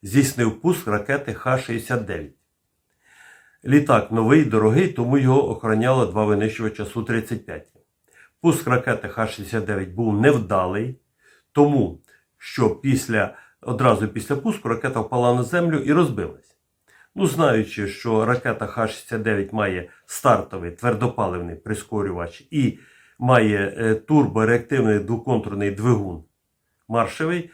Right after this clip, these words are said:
можна з певненістю сказати, що не запустився маршевий двигун. Прошу вас підписуватись на мої відео, прошу підтримати нас в Приваті Монобанку, прошу заходити в Patreon,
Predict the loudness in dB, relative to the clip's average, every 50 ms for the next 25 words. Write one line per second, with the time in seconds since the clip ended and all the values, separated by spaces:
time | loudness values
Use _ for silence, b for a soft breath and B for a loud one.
0 | B B _ -4 -4 -2 -2 -4 -4 -4 -4 -4 -4 -2 -2 -2 -2 -4 -4 -8
1 | -12 -12 -10 -8 -8 -6 -6 -8 -10 -12 -14 -18 -18 -14 -6 -4 -4 -4 -2 -2
2 | -2 0 0 0 0 -2 -4 -6 -12 -16 -16 -6 -4 -2 -2 -2 -4 -8 -6 -4
3 | -2 -2 -2 -4 -6 -10 -10 -8 -8 -8 -10 -10 -14 -18 -10 -4 -2 -2 -2 -2
4 | -6 -14 -18 _ _ _ _ _ _ _ _ _ _ _ _ _ _ _ _ _
5 | _ _ _ _ _ _ _ _ b b b b b b b b _ 0 0 0
6 | 0 -2 -6 -10 -10 -12 -16 _ _ _ _ -20 -20 -10 _ -2 -2 -2 -2 -6
7 | -6 -6 -8 -8 -6 -6 -6 -4 -4 -4 -4 -6 -8 -8 -8 -10 -10 -6 -2 -2
8 | -2 -2 -4 -10 -10 -10 -10 -6 -4 -4 -2 -2 -2 -4 -6 -8 -8 -8 -10 -10
9 | _ -8 -6 -4 -6 -6 -8 -10 -12 -12 -10 -10 -10 -6 -4 -4 -4 -4 -6 -10
10 | -16 -10 -6 -6 -6 -6 -6 -10 -8 -8 -10 -8 -8 -10 -10 -10 -14 -16 -16 -18
11 | -18 -18 -20 -20 -16 -10 -4 -2 -2 0 -2 -4